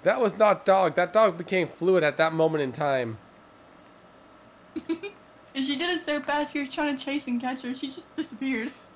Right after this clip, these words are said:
Speaker 1: I was! Like, just holy shit.
Speaker 2: It was so funny, 'cause he just looked at me and he was like, "I didn't get her." But he didn't say nothing. His mouth was just slightly open, and he looked at me in the most shocked expression of his life.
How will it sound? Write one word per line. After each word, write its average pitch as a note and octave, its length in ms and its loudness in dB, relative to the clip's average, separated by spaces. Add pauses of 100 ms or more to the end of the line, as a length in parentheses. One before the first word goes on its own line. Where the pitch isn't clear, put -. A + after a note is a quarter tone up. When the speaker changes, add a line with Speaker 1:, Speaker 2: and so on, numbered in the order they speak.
Speaker 1:
I A#4 320 6 (720)
was! C4 300 0
Like, C4 260 4
just G4 240 0
holy F4 460 6
shit. - 580 -2
Speaker 2:
It G#3 100 -8 (1800)
was A3+ 120 -8
so A3 280 -8
funny, A3+ 240 -8
'cause G#3+ 140 -10
he C4+ 100 -8
just A#3+ 200 -10
looked B3 160 -10
at - 80 -12
me A#3+ 80 -4
and A#3 80 -2
he A#3 80 -4
was A3+ 120 -8
like, G3 280 -6 (580)
"I G#3+ 80 -10
didn't F#3+ 420 -12
get F#3 200 -10
her." F3+ 180 -10 (320)
But B3 140 -2
he D#4 80 0
didn't B3+ 220 -2
say A#3+ 200 -2
nothing. A3+ 220 -2
His A3+ 160 -2
mouth A#3+ 200 -2
was A3+ 100 -2
just A3 200 -6
slightly A3 320 -4
open, G#3+ 240 -8
and A3 80 -8
he A3+ 140 -8
looked A3+ 180 -8
at - 60 -14
me A3 100 -8
in G#3 80 -4
the G3+ 80 -2
most - 380 -10 (360)
shocked G#3 340 -6
expression G3+ 420 -12
of G3 60 -20
his F3+ 120 -16
life. F3+ 320 -8